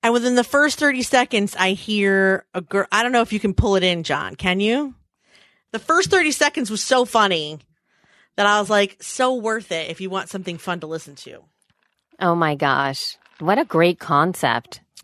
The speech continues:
Speaker 2: And how simple is that? What an
Speaker 1: Yeah.
Speaker 2: idea, right?
Speaker 1: I don't mean,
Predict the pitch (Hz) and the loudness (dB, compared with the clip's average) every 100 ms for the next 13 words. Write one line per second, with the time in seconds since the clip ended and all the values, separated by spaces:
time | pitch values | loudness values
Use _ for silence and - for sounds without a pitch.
0 | - 180 180 262 370 - 180 190 175 147 | -4 -2 0 -2 -2 -2 -2 2 0 0
1 | 131 120 123 - _ _ 190 262 392 571 | 0 0 -2 -6 _ _ -2 2 4 4
2 | 571 294 208 131 135 226 - - - 285 | 4 4 4 2 0 0 -4 -10 -2 0
3 | 415 392 349 233 | 2 2 0 -4